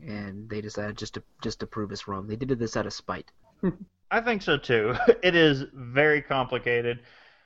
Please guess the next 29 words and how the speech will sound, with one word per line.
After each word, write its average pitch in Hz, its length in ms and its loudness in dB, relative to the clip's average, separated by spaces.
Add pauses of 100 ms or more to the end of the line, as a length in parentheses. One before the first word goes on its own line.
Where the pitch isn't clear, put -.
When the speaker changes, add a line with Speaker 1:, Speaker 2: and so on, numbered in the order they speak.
(160)
Speaker 2:
Uh, 120 200 6
we'll 139 120 4
try 135 260 4
and 127 100 0
get 123 140 -2
the 120 80 -2
link 120 300 -4
to 123 80 -8
this 117 160 -4
story 117 480 0
up 113 160 -2
there 113 240 0
because 110 560 -2
it 120 120 -2
is 110 200 -2
really 117 580 2 (1040)
riddled 139 460 6
with 131 140 2
legalese. 131 880 0
The 120 180 0
first, 139 460 2 (580)
like, 120 160 -4
two 156 220 4
paragraphs 117 720 4
of 120 100 -2
the 113 80 -4
story 110 560 0 (420)
is 117 200 -6
just 117 260 2